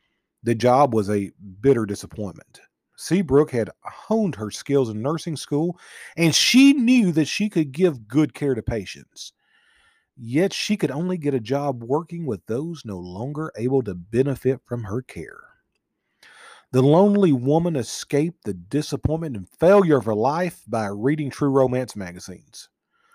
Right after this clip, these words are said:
She also frequented theaters to watch movies like The Garden of Allah and Gaslight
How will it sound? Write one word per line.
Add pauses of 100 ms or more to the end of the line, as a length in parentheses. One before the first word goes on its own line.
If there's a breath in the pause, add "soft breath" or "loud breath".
(360)
She
also
frequented
theaters
to
watch
movies
like
The
Garden
of
Allah (180)
and
Gaslight